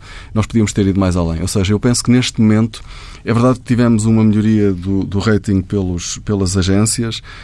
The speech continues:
ehm, temos conseguido colocar a dívida a, a taxas de juros muito favoráveis. Eh, o prémio de risco em relação à Alemanha baixou muito nos últimos, nos últimos meses, mas eu acho que, eh,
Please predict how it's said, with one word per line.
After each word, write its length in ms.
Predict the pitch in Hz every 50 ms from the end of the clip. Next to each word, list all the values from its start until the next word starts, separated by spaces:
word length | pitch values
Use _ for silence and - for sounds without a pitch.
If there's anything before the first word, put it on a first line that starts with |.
| - - -
ehm, 640 | 104 104 101 101 98 95 92 90 90 92 90 95 95 - - - - - - - - - - - - - - -
temos 260 | - 117 113 107 -
conseguido 320 | - 120 110 - 120 110 -
colocar 240 | 120 95 90 117
a 40 | 101
dívida 480 | 98 107 98 107 101 92 95 92 90 - 92 98 95 92 92 90 87 87
a, 40 | 90
a 40 | 92
taxas 340 | - 101 95 - - 98 -
de 60 | -
juros 180 | 104 92 95
muito 280 | 98 107 120 123 120 -
favoráveis. 760 | - 113 101 98 98 95 90 90 95 98 107 110 113 - - - - - - - - - -
Eh, 140 | - 107 101
o 80 | 98 -
prémio 260 | - 113 104 104 98
de 80 | 87
risco 320 | 92 101 98 - - - 104
em 20 |
relação 560 | 87 87 92 92 - - 107 95 92 92 90
à 80 | 92 95
Alemanha 460 | 90 87 90 92 92 90 87 85 82
baixou 480 | 82 - 87 82 - - 101 98 98 98
muito 440 | 95 95 98 98 101 110 - - 107
nos 180 | 101 98 92
últimos, 440 | 101 95 90 - 95 92 90 - -
nos 160 | 101 92 90
últimos 320 | 98 95 - 104 101 92 92
meses, 340 | 95 90 92 101 107 - - - - - - - - - - -
mas 220 | 107 110 110 104
eu 120 | 117 113
acho 220 | 120 123 - - - - -
que, 500 | - - 131 123 120 120 120 120 120 -
eh, 400 | 110 113 113 113 110 110 110 98